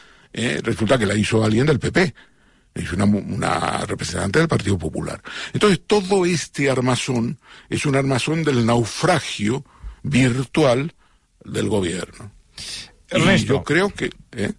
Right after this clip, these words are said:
Speaker 2: No, anava a dir-li que, eh, canviem de tema perquè si no, no ens donarà temps. Ehm,
Speaker 1: Sí.
Speaker 2: parlem del Banc Popular, perquè avui, eh, vostè ens vol parlar d'aquest banc. Recordem que aquest dilluns l'Audiència Nacional va proposar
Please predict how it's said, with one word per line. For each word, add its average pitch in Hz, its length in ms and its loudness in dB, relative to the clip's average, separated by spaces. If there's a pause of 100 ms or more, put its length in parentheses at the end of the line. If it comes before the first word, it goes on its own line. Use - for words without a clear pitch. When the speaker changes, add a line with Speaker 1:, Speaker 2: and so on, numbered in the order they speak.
(260)
Speaker 2:
No, 160 100 2
anava 147 220 4
a - 20 2
dir-li 165 240 2
que, 147 160 0
eh, 110 560 -2
canviem 131 320 0
de 175 80 4
tema 196 160 2
perquè 156 160 -2
si 123 80 2
no, 156 140 4
no 175 80 4
ens 143 80 0
donarà 135 260 2
temps. 82 420 -6
Ehm, 120 1200 0
Speaker 1:
Sí. - 240 -18
Speaker 2:
parlem 196 260 4
del 247 160 2
Banc 175 160 2
Popular, 123 480 0
perquè 175 480 0
avui, 170 600 0
eh, 131 340 -4
vostè 120 240 -2
ens 117 80 0
vol 117 140 2
parlar 95 240 -2
d'aquest 85 200 -6
banc. 135 300 0
Recordem 127 400 2 (160)
que 110 220 2
aquest 127 260 -2
dilluns 113 320 0
l'Audiència 107 420 0
Nacional 104 320 0
va 117 120 2
proposar 110 520 0